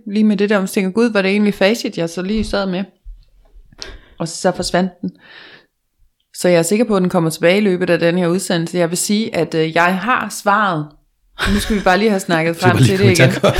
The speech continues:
Speaker 2: det.
Speaker 1: <laughs> For det,
Speaker 2: Ja.
Speaker 1: det, det kanaliserer lige ned i min, øh, hud.
Speaker 2: Ja.
Speaker 1: Kronchakra.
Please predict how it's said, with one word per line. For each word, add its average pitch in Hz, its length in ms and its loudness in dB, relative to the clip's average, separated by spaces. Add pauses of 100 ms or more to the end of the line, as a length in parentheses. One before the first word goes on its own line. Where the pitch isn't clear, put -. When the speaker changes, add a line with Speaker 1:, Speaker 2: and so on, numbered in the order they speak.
(200)
Speaker 2:
det. - 280 -2 (500)
Speaker 1:
<laughs> - 840 -4
For 196 80 2
det, 214 340 4
Speaker 2:
Ja. 131 120 2 (400)
Speaker 1:
det, 220 260 -2
det 185 200 -2
kanaliserer 208 640 0
lige 233 220 0
ned 208 220 2
i 202 100 0
min, 156 220 0
øh, 151 180 0 (760)
hud. - 360 -2 (880)
Speaker 2:
Ja. 123 160 0 (240)
Speaker 1:
Kronchakra. 190 600 -6